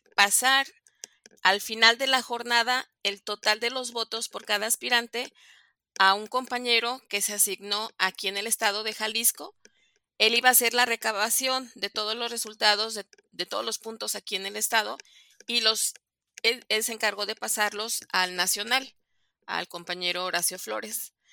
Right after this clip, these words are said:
Y nosotros estuvimos como organizadores de aquí de, del estado, estuvimos en contacto con todos los municipios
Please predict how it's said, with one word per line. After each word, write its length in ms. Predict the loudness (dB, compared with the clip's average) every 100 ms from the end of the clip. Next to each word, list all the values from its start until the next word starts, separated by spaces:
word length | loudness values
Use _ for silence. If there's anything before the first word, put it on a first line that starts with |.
| -20 -20 _ _ _ _
Y 220 | 4 6 6
nosotros 420 | 2 -2 0 0
estuvimos 580 | 0 -2 -6 -6 -4 -4
como 280 | -6 -8
organizadores 720 | -6 -4 -2 -2 0 0 -2 -2
de 80 |
aquí 180 | -4 -8
de, 340 | -2 2 2 2
del 180 | -2 0
estado, 460 | 2 4 2 0 -6
estuvimos 540 | -4 -4 -6 -2 -2
en 100 | -4
contacto 720 | -10 -8 -2 0 0 -6 -12
con 180 | -12 -10
todos 240 | -6 -4
los 160 | -4 -8
municipios 800 | -10 -2 -2 -2 -6 -8 -8